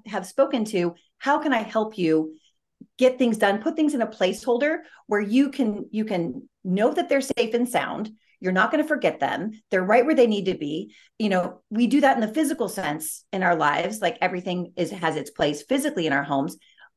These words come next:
Where do all your thoughts go so that you can actually find them and digest them when you're ready to tackle them? But in the meantime, by clearing your head, you can actually do two things. You can actually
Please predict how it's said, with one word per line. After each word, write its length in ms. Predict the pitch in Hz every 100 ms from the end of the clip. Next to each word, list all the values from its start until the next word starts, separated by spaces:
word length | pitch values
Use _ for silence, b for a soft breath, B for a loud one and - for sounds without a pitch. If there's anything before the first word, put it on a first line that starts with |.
| _ _
Where 300 | 202 226 269
do 120 | 311
all 100 | 262
your 140 | 226 185
thoughts 320 | 185 170 -
go 340 | - - - _
so 140 | - 175
that 80 | 180
you 140 | 196
can 120 | 208
actually 560 | 170 170 185 160 151 151 _ _ _ _ _ _ - -
find 280 | 233 254 254
them 220 | 220 202 202 -
and 160 | 190 185
digest 460 | 165 160 175 180
them 160 | 170 160
when 120 | 156
you're 100 | 151
ready 320 | 143 165 160
to 100 | 156
tackle 380 | - 131 131 -
them? 140 | - - B B
But 140 | 208
in 80 | 233
the 60 | 254
meantime, 720 | 403 466 269 185 165 180 - _ _ _ _ -
by 140 | 220
clearing 480 | 220 - 277 285 277
your 140 | 208
head, 520 | 202 254 269 180 165 214 _ _ _ -
you 80 | 220
can 180 | 220
actually 220 | 240 240 196
do 120 | 220
two 180 | - 220
things. 340 | 226 190 156
You 80 | 214
can 140 | 226
actually 400 | 196 - 190 180